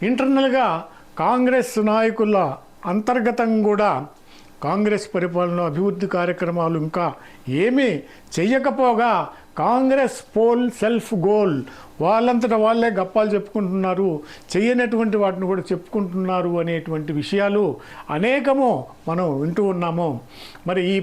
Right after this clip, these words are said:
పాలన మాకొద్దు, కేసీ పా-, కేసీఆర్ పాలనే ముద్దు అంటున్నారు ఈ, మరి ఈ నమస్తే తెలంగాణ పేపర్లో. ఎక్స్ వేదికగా ఓటింగ్ దిమ్మ తిరిగేలా సమాధానం ఇచ్చినటువంటి ప్రజలు.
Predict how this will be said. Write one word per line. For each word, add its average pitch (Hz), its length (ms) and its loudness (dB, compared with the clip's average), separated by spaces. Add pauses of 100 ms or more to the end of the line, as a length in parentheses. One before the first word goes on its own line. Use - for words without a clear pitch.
పాలన 226 320 2 (460)
మాకొద్దు, 180 460 0 (400)
కేసీ 220 300 0
పా-, 220 240 -2 (120)
కేసీఆర్ 247 460 2 (100)
పాలనే 233 380 4 (520)
ముద్దు 208 240 2 (120)
అంటున్నారు 196 520 0 (520)
ఈ, 143 180 -4 (260)
మరి 143 180 -2 (220)
ఈ 165 480 -2
నమస్తే 180 300 -4
తెలంగాణ 175 460 -2
పేపర్లో. 160 540 -2 (680)
ఎక్స్ 208 340 -2
వేదికగా 247 480 2
ఓటింగ్ 220 440 0 (240)
దిమ్మ 220 240 2
తిరిగేలా 226 500 2
సమాధానం 202 520 0
ఇచ్చినటువంటి 175 640 -4
ప్రజలు. 147 340 -2